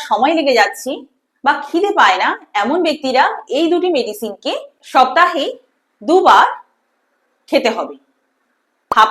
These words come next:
কাপ জলে দশ ফোঁটা করে সারাদিনে দুবার। মানে আপনি যদি মেডিসিনটি সোমবার এবং মঙ্গলবার খান, পরের সপ্তাহে আবার এই দুটি মেডিসিনকে সোম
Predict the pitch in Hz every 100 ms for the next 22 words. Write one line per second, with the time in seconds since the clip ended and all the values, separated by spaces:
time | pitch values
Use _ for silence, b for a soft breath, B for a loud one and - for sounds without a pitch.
0 | - 247 240 202 240 554 - _ 196 214
1 | 214 254 247 277 311 554 - 202 - 226
2 | 320 - _ 208 240 185 135 - _ _
3 | _ _ _ _ _ _ 220 262 311 330
4 | 233 320 339 359 311 240 247 294 285 339
5 | 453 - 285 285 285 339 349 240 226 220
6 | 262 285 320 - 220 214 - _ _ _
7 | _ 254 302 415 - 240 - 190 285 -
8 | - 175 226 370 - _ - 320 339 285
9 | 254 202 202 214 - 403 466 226